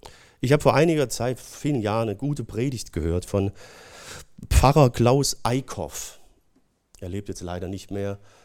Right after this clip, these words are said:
hat auch im Buzer Seminar unterrichtet, wo ich damals mein Weiterstudium machte. Und er sagte Folgendes und deckte damit ein riesen Missverständnis auf,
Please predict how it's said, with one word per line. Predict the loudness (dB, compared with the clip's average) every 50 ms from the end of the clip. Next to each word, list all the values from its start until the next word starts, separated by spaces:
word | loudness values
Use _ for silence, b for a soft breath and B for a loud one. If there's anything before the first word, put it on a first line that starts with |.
| b b b
hat | -10 -6 -6
auch | -4 -4
im | -6 -6
Buzer | -6 -6 -6 -4 -4
Seminar | -2 0 0 2 2 2 2 2 0
unterrichtet, | 0 0 0 0 0 0 0 -2 -2 -2 -2 -4 -8 -8
wo | -8 -8
ich | -4 -2
damals | -2 -2 0 -2 -2 -2
mein | -4 -4 -4 -2 -2
Weiterstudium | -2 -2 0 -2 -2 -2 -2 -4 -2 0 0 0 2
machte. | 0 0 0 0 2 0 0 B B B B B B B B B B B B B B B -20 -20 _ -6 0
Und | 2 2 4
er | 4 4 4
sagte | 4 4 2 2 0 -2 -2
Folgendes | 0 2 4 4 4 4 2 0 -2 -2 -4 -4
und | -4 -2 -2
deckte | -2 0 0
damit | 0 0 0 0 -2 -2
ein | -4
riesen | -2 -2 0 0 0 0 0 0
Missverständnis | 0 -2 -2 -4 -6 -6 -6 -6 -6 -6 -6 -8 -10 -10 -8
auf, | -8 -6 -6 -6 -8 -10